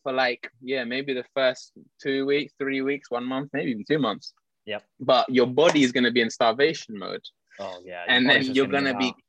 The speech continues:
Speaker 1: crash and you're gonna yo-yo and then end up, uh, you know, going back to square one, maybe with a bit more. Uh, I don't know. But the way I did it was literally I ate anything I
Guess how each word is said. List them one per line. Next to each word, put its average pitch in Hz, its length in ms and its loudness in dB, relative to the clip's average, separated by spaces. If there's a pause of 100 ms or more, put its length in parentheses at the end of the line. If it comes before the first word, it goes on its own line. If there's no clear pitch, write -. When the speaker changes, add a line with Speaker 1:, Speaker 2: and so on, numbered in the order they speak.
(200)
Speaker 1:
crash - 560 -2
and 135 140 -2
you're 139 80 -2
gonna 135 180 -4
yo-yo 127 720 -4
and 117 180 -10
then 120 220 -4
end 120 240 -6
up, 120 240 -2 (340)
uh, 120 100 -4
you 113 200 -4
know, 107 240 0
going 127 300 0
back 131 260 -2
to 127 100 -10
square 127 300 0
one, 131 220 2
maybe 127 300 -2
with 123 180 -4
a 120 80 2
bit 127 240 -4
more. 135 300 -6 (140)
Uh, 113 240 0
I 117 120 -4
don't 120 160 -4
know. 123 180 -4
But 107 220 -2 (680)
the 120 80 4
way 127 160 4
I 139 160 2
did 165 200 -8
it 190 180 -8
was 123 180 -8
literally 127 380 -4
I 131 100 -10
ate 131 180 -4 (360)
anything 151 580 -4 (100)
I 139 60 -10